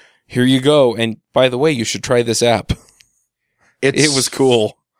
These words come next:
Speaker 2: It is really, really cool. Well, they just came out with an update. So, you know, I came back from a New Media Expo with a lot of business cards.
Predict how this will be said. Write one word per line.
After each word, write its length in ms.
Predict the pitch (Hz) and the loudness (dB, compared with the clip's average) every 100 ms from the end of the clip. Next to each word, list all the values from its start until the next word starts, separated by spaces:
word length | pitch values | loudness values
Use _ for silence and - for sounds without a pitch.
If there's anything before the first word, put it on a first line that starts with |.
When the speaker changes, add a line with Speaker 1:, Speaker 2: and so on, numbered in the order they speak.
| _ | _
Speaker 2:
It 160 | 147 147 | -2 2
is 260 | 135 110 113 | 2 0 -4
really, 580 | 113 135 143 131 113 | 0 2 4 2 2
really 360 | 104 107 110 101 | 0 0 0 -2
cool. 300 | - 123 104 | -2 0 2
Well, 120 | 98 | 0
they 120 | 101 | 0
just 240 | 104 156 - | 0 -2 0
came 220 | 170 147 | 0 2
out 160 | 135 123 | 2 0
with 140 | 104 | 0
an 80 | 98 | 0
update. 540 | 120 - 92 80 78 _ _ - - _ | -2 -2 -6 -6 -8 _ _ -20 -20 _
So, 460 | - 139 123 110 127 | -4 0 2 2 0
you 140 | 131 | 0
know, 120 | 120 | 0
I 100 | 131 | 0
came 260 | - 151 127 | 0 -2 0
back 280 | 120 117 - | 0 -2 -4
from 340 | 117 104 104 | -4 -4 -6
a 140 | 98 98 | -6 -2
New 200 | 117 120 | 0 2
Media 380 | 117 107 104 110 | 2 2 2 0
Expo 400 | 117 - 104 95 | -2 -2 0 0
with 100 | 87 | 0
a 60 | |
lot 200 | 92 98 | 0 0
of 100 | 85 | 0
business 320 | 101 104 104 | -2 -2 -4
cards. 500 | - 92 78 71 - | -2 -4 -4 -6 -10